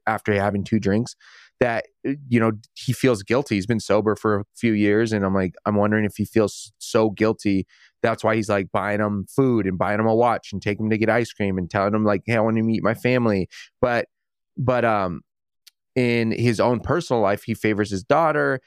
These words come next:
and then his, the mom favors, I think, Bob. And then, but dude, the wild thing though was when the mom was like, "Hey,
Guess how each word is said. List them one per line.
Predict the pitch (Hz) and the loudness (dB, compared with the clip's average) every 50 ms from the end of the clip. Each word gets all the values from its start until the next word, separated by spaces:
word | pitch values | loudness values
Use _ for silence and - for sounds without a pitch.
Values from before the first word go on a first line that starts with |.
| _ _ _ _ | _ _ _ _
and | - 113 113 | -4 -2 0
then | 113 110 107 104 | 0 0 0 0
his, | 107 110 101 92 101 - _ - | 0 0 -2 -2 -6 -12 _ -4
the | 117 | 0
mom | 101 110 113 113 120 123 117 | 0 2 2 2 0 0 0
favors, | - 120 110 107 101 107 95 | -2 -2 0 0 0 0 0
I | 101 | -2
think, | 98 - 104 95 90 - _ | -2 -2 -4 -4 -4 -8 _
Bob. | - 131 135 143 143 143 139 131 127 123 117 113 - _ _ _ _ | -4 -2 0 0 2 2 2 2 0 -2 -4 -8 -14 _ _ _ _
And | - 117 117 113 | -4 -2 0 0
then, | 113 113 107 107 - - _ _ _ _ | 0 0 0 -2 -6 -8 _ _ _ _
but | - 131 - | -2 -2 0
dude, | - 147 147 135 107 | 0 0 0 0 0
the | - 123 110 | 0 -2 -2
wild | 101 - 120 113 110 135 147 160 160 131 - | 0 -2 -2 0 2 2 2 0 -2 -2 -2
thing | 135 123 120 117 | -2 -2 0 2
though | 113 113 110 107 104 - - - _ _ _ | 2 2 2 2 0 -2 -6 -10 _ _ _
was | 113 113 110 107 104 | 0 2 2 2 0
when | 107 110 107 104 101 90 | 0 0 0 0 -2 -2
the | 76 110 | 0 0
mom | 104 104 104 104 110 113 117 123 127 127 123 120 113 | 2 2 2 2 2 2 2 0 0 0 0 0 0
was | 113 110 98 | -2 0 0
like, | 107 101 101 95 90 - | 0 0 0 0 -4 -4
"Hey, | - - 127 123 113 98 92 92 | -2 0 0 2 2 0 -2 -6